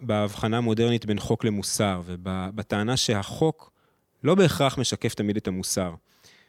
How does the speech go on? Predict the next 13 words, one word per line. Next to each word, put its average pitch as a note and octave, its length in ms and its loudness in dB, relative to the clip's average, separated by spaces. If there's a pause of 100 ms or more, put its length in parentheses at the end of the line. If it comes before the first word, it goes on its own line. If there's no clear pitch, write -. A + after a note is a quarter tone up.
(140)
ואנחנו G#2+ 420 0
אפילו A3+ 260 2
מעלים E3 320 6
על D#3+ 100 4
נס E3+ 500 4
אנשים D3+ 640 0
שמוכנים A#2 640 0
לעמוד B2 360 4
אל G#2+ 60 4
מול A2+ 200 4
החוק, - 480 -4 (580)
אה, G#2 260 0 (100)
ולומר, B2 720 4